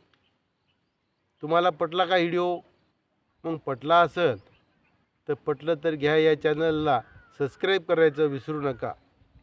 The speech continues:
सबस्क्राईब करायचं विसरू नका आणि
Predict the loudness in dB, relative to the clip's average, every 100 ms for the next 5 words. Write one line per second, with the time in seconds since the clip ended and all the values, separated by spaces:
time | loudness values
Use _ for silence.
0 | _ -20 -20 -20 -20 -20 -20 -18 -12 -10
1 | -4 -2 -2 -4 -4 -4 -4 -6 -8 -10
2 | -10 -12 -16 -20 -20 -20 -20 -20 -20 -20
3 | _ _ -6 -2 0 0